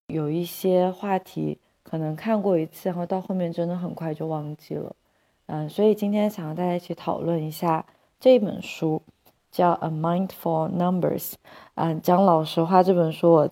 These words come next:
在二零一四年的时候就第一次读过了。嗯，结果你看现在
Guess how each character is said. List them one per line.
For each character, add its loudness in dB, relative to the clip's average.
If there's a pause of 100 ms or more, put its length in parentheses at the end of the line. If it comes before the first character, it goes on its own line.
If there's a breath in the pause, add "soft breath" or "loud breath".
在 4
二 4
零 0
一 0
四 0
年 4
的 0
时 0
候 6
就 6
第 2
一 0
次 -2
读 -2
过 6
了。 2 (500 loud breath)
嗯， 2
结 8
果 4 (280)
你 -4
看 2
现 2
在 4